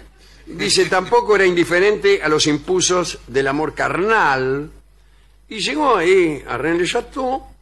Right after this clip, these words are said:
como párroco, o párroco sería mejor todavía. Tomó a su servicio una hermosa mujer, Marie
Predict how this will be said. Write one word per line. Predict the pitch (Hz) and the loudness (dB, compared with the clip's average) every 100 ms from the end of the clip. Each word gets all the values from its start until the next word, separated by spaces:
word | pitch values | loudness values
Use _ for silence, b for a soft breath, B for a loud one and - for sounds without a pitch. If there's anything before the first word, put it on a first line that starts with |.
| _ | _
como | - 123 | -16 -16
párroco, | 120 - 226 208 160 156 - 185 190 - - _ _ _ _ - | -14 -4 -2 0 -2 -6 -2 -4 -4 -12 -20 _ _ _ _ -18
o | 113 | -6
párroco | 165 165 127 110 117 | -2 -2 -4 -6 -6
sería | 113 113 | -6 -6
mejor | 110 104 117 104 | -6 -6 -10 -8
todavía. | 117 120 147 113 110 113 - B B B B - - | -8 -6 -6 -6 -8 -10 -16 B B B B -10 0
Tomó | 190 233 | 2 2
a | 233 | 2
su | 202 | 0
servicio | 175 175 202 190 165 | 0 0 2 2 2
una | 143 | 2
hermosa | 143 190 160 | 0 0 0
mujer, | 156 160 208 160 151 | -2 0 2 2 0
Marie | 131 143 160 151 | -2 0 0 -2